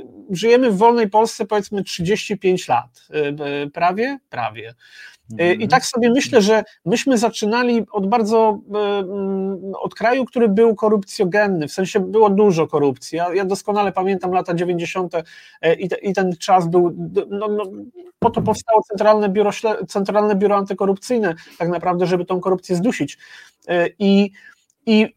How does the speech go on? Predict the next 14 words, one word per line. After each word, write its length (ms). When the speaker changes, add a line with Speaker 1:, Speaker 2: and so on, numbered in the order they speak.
Speaker 1:
ja 160
wiem, 180
że 120
myśmy 340
przepracowali 680
już 160
wiele 240
mechanizmów 600
korupcyjnych. 880
Myśmy 340
już 180
byli 260
we 100
wszystkich 580